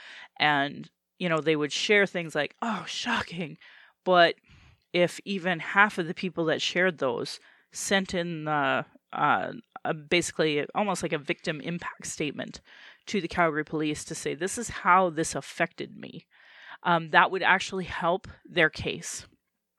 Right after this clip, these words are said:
And I say that because I'm a volunteer with the Calgary Police Service, trying to educate the Calgary Police on that bigger issue of, you know, <laughs> i-, Indigenous settler rela-, relations, because they don't actually have,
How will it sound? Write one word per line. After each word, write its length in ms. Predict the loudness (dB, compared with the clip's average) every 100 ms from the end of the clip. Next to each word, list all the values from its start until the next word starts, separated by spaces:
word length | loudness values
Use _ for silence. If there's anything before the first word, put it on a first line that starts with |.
| _ _ -6
And 140 | -2
I 80 | -2
say 220 | 2 2
that 180 | 6 4
because 240 | 4 0 0
I'm 140 | -2
a 80 | 0
volunteer 480 | 2 2 0 -4 -4
with 140 | -4
the 40 |
Calgary 320 | 0 2 2 -4
Police 260 | -8 -8
Service, 440 | -6 -6 -6 -10 -14 -20 -20 -20 -8
trying 420 | 2 2 2 -4
to 380 | -6 -4 -4 0
educate 480 | 0 0 -2 -2 -2
the 80 |
Calgary 380 | -4 0 2 0
Police 480 | -4 -4 -4 -4 -6 -4
on 460 | -2 0 -2 -4 -10 -18 -20 _
that 200 | 4 6
bigger 280 | 6 2 0
issue 520 | 2 0 0 -4 -6 -8 _ _ 0
of, 580 | 2 2 0 -6 -14 -16 -20
you 160 | -6 -2
know, 260 | -2 -2 -8 _ _ _ _ -8
<laughs> 220 | -8 -6 -8 -8 _ -20 -20 _
i-, 180 | -2 -2
Indigenous 640 | -2 -4 -2 -2 -2 -4 -4
settler 360 | 2 2 2
rela-, 560 | -2 0 2 0 -2 -12 -8
relations, 640 | 0 4 4 2 -4 -8
because 300 | -10 -6 -2
they 100 | -2
don't 200 | -2 -2
actually 480 | 0 0 -2 -4 -4
have, 480 | 0 2 2 0